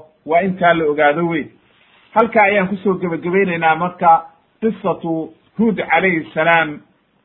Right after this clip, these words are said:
Ugu dambayntii, wax alla wixii khalada oo aan khaldayna waxaan leeyahay, Ilaahay baan uga toobad keenayaa, weydiisanayaana inuu ii dembi dhaafo, oon Ilaahay ka baryayaa. Wax alla wixii saxana Ilaahay baan ku shukri naqayaa,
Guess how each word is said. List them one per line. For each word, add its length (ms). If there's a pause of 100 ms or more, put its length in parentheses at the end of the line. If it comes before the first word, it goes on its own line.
(120)
Ugu 160
dambayntii, 800 (300)
wax 160
alla 220
wixii 360
khalada 280
oo 100
aan 160
khaldayna 460
waxaan 280
leeyahay, 280
Ilaahay 320
baan 340 (320)
uga 140
toobad 380
keenayaa, 520 (340)
weydiisanayaana 840
inuu 260
ii 160
dembi 240
dhaafo, 480 (160)
oon 160
Ilaahay 320
ka 140
baryayaa. 520 (420)
Wax 160
alla 160
wixii 340
saxana 360
Ilaahay 360
baan 160
ku 140
shukri 300
naqayaa, 340